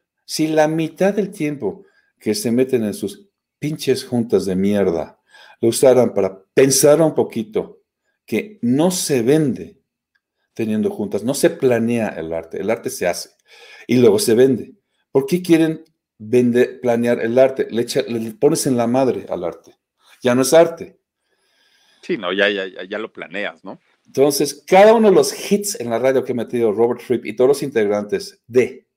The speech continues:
Speaker 1: King Crimson nada más, quitando los de Yes. Supuestamente estos niñitos no son comerciales. ¿Quieres checar la cantidad de hits de radio que tiene Steve Howe? G T R con Steve Hackett. Con Asia.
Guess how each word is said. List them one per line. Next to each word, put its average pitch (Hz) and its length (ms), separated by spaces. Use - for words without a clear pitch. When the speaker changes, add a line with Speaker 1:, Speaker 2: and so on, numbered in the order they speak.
Speaker 1:
King 131 120
Crimson 139 340
nada 110 100
más, 107 220
quitando 117 420
los 95 200
de 98 180
Yes. 107 320
Supuestamente 139 560
estos 143 200
niñitos 123 300
no 120 80
son 120 180
comerciales. 110 520
¿Quieres 277 180
checar 170 220
la 147 60
cantidad 120 260
de 135 120
hits 127 100
de 107 100
radio 110 240
que 101 80
tiene 104 180
Steve 123 300
Howe? 110 180
G 156 240
T 175 120
R 127 280
con 104 320
Steve 120 240
Hackett. - 520
Con 127 240
Asia. 156 560